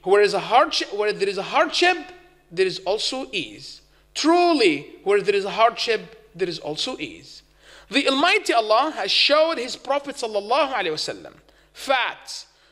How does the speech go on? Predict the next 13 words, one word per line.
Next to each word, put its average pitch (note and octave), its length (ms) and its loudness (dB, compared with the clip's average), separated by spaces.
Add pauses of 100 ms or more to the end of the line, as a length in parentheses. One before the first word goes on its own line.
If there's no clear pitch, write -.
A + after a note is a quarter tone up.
(100)
from A3 280 -4
the G#3 160 0
unseen A#3 720 -4
and F#3 140 -12
the F3+ 60 -10
secret D#4+ 500 -4
of E3+ 140 -10
the G3 80 2
universe F#3+ 920 -2 (280)
to C4 80 -2
affirm E4+ 640 2
for C4 200 -4
him A#3 400 -4